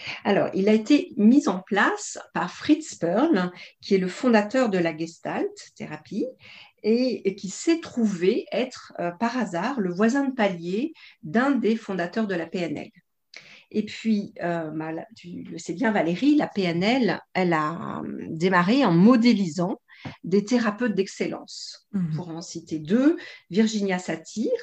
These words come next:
Speaker 1: avec son art de poser les bonnes questions,
Speaker 2: Mhm.
Speaker 1: que j'enseigne d'ailleurs,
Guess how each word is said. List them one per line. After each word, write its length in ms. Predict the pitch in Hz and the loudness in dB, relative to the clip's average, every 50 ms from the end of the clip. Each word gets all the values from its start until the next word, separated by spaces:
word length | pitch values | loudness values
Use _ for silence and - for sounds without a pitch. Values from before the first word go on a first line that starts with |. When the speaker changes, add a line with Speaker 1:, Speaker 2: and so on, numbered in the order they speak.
| - - | -8 -10
Speaker 1:
avec 260 | - 175 165 160 156 - | -8 -8 -8 -8 -8 -10
son 320 | - - 175 180 180 190 | -8 -6 -4 -2 0 2
art 260 | 214 220 220 220 214 | 2 2 2 2 0
de 80 | 180 165 | -2 -4
poser 340 | 165 - 175 165 165 180 170 | -4 -4 -4 -2 -2 -2 -2
les 100 | 170 165 | -2 -2
bonnes 220 | 156 170 175 175 | -2 -2 -4 -4
questions, 500 | 175 175 170 - - - - 233 339 523 - - _ _ _ - | -4 -8 -8 -8 -10 -10 -6 -6 -6 -6 -8 -12 _ _ _ -14
Speaker 2:
Mhm. 220 | 147 147 139 143 151 | -14 -12 -10 -10 -8
Speaker 1:
que 320 | 147 156 147 143 151 156 | -8 -6 -8 -8 -8 -10
j'enseigne 480 | - 165 156 143 - - 202 269 392 254 | -10 -10 -12 -12 -8 -6 -4 -2 -2 -2
d'ailleurs, 460 | 160 143 143 - - - - - _ | -2 -4 -4 -4 -4 -6 -8 -12 _